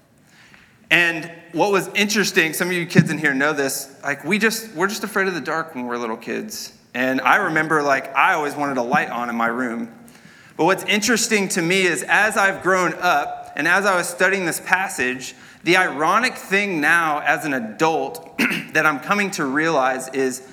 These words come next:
I actually think that I'm more afraid of the light than I am of the darkness. I actually think that I'm more afraid of the light than I am of the darkness,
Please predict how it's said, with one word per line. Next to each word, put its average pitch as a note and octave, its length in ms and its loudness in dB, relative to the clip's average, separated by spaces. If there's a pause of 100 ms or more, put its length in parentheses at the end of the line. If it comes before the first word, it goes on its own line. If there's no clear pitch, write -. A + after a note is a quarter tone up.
(540)
I F3+ 120 4
actually F#3+ 680 0
think C#3+ 520 -2
that C#3 120 2
I'm C3 200 0
more C3+ 360 0
afraid D3 380 0
of A#2+ 80 -4
the A#2+ 80 -2
light A#2+ 340 -2
than A#2 120 -10
I A#2 100 -6
am A#2 180 -8
of - 80 -14
the A2+ 100 -12
darkness. - 680 -14 (1900)
I F3 120 4
actually G3+ 500 0
think G3 240 -2
that F#3 100 2
I'm C#3 120 2
more D3+ 280 0
afraid D3+ 460 0
of C3 80 -6
the C3+ 60 -4
light C3 320 0
than B2+ 120 -4
I B2+ 80 0
am B2 220 -2
of B2 80 -6
the B2+ 100 -2
darkness, B2+ 640 -4